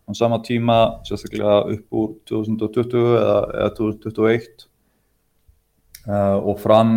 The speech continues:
í rauninni árslok tvö þúsund tuttugu og tvö,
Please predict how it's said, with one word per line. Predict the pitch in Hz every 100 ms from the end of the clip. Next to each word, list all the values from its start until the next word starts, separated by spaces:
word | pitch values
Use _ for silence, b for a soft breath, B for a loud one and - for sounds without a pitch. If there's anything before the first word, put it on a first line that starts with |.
| 110
í | 101 107
rauninni | 104 104 101 101 101
árslok | 101 92 101 - - 101 101 -
tvö | 104
þúsund | 95 95
tuttugu | 98 101 98
og |
tvö, | -